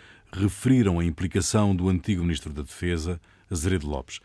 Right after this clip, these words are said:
na encenação da recuperação do material roubado. Esta audição, meus amigos, permitiu esclarecer os contornos deste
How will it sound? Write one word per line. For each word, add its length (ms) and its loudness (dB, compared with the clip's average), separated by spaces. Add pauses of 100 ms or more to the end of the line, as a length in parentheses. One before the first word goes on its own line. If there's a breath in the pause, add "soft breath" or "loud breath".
(160 soft breath)
na 140 0
encenação 640 -2
da 80 -2
recuperação 880 -4 (400 soft breath)
do 140 -4
material 420 -2
roubado. 460 -6 (640 soft breath)
Esta 220 0
audição, 440 2
meus 180 -2
amigos, 300 -6
permitiu 400 0
esclarecer 580 0
os 160 -2
contornos 600 -2
deste 420 -2